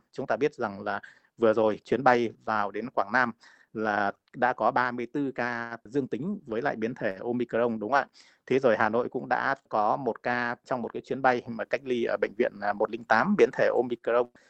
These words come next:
À, tôi cho rằng là nhanh thôi, cái biến thể Omicron nó sẽ tấn công vào Hà Nội, tấn công vào Thành phố Hồ Chí Minh và tấn công vào các tỉnh thành khác của Việt Nam với một cái tốc độ lây nhiễm của Omicron đến thời điểm này là gấp khoảng từ ba cho đến năm lần,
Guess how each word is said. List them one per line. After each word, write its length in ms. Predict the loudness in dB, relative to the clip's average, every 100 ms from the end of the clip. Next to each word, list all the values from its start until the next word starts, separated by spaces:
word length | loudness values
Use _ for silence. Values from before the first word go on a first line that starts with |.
| _
À, 120 | -2 2
tôi 100 | 2
cho 260 | 4 2
rằng 300 | 2 -2 -4
là 200 | -6 -6 -6
nhanh 260 | -6 -4 -2
thôi, 140 | -4 -6 -14 -12 -4
cái 80 | -2
biến 160 | -2
thể 160 | 0 0
Omicron 540 | 2 -2 0 2 2 2
nó 120 | 2
sẽ 160 | 0 0
tấn 140 | 0 4
công 240 | 4 4 -2
vào 280 | -2 -2
Hà 120 | 0 2
Nội, 200 | 0 0 -8 -20 _
tấn 160 | 0 4
công 200 | 4 4
vào 120 | 2
Thành 160 | 0 -4
phố 120 | -2
Hồ 60 |
Chí 140 | 0 0
Minh 260 | 0 0 0
và 240 | 0 0 -2
tấn 180 | -4 0
công 240 | 0 2
vào 200 | 0 0
các 160 | 0 -6 -4
tỉnh 160 | -8 -6
thành 200 | -8 -4
khác 240 | -2 -2 _
của 160 | -4 -2
Việt 140 | 0
Nam 180 | 4 4 2 _ _
với 280 | 4 4 4
một 200 | 0 -2
cái 100 | -4
tốc 160 | -6 -4
độ 200 | -4 -4
lây 140 | -6
nhiễm 260 | -6 -6 -6
của 300 | -6 -6 -6
Omicron 580 | -8 -6 -4 -4 -4 -8
đến 160 | -8 -6
thời 120 | -8 -6
điểm 120 | -8
này 220 | -6 -8 -10 _ -12
là 460 | -2 0 0 -2 -2
gấp 100 | -2 -2 _
khoảng 240 | -4 -4 -4
từ 160 | -6
ba 300 | 0 0 0
cho 160 | -2 -4
đến 260 | -4 -2
năm 160 | 0 2
lần, 140 | 0